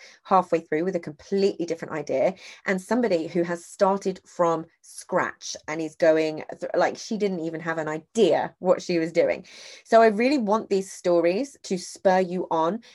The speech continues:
to know, not just think, know that this is possible for you too. None of these people are magical unicorns. They are people who followed a process, had the support, had the accountability,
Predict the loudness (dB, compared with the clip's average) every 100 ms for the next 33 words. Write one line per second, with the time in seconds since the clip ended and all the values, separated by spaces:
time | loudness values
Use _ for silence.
0 | _ -2 0 2 4 4 6 4 2 0
1 | -8 -14 _ -6 -2 -4 -4 0 0 0
2 | -4 -12 -20 _ _ -2 4 6 6 4
3 | 2 0 -6 _ 0 2 0 0 -10 -2
4 | -2 0 -2 -2 -4 -4 -4 -4 0 0
5 | 0 -8 -20 -14 -2 2 2 0 -4 -2
6 | -4 -2 -2 0 0 -2 -6 -6 -4 -4
7 | 0 0 0 -6 -18 -20 _ 2 2 2
8 | -2 0 -2 -2 0 2 2 0 2 2
9 | 4 2 0 2 -2 -2 -4 -6 2 2
10 | 2 -2 -2 -2 -2 -4 2 2 2 -2